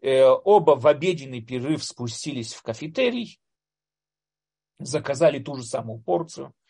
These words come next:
сказали те же самые благословления на еду, споели и разошлись. Один за это, скажем так, получает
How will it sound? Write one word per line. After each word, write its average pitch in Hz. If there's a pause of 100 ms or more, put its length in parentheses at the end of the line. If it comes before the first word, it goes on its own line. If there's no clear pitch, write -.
(420)
сказали 160
те 147
же 127
самые 127
благословления 160
на 139
еду, 151 (120)
споели 190 (560)
и 311
разошлись. 185 (380)
Один 180
за 170
это, 196 (580)
скажем 113
так, 104 (1300)
получает 123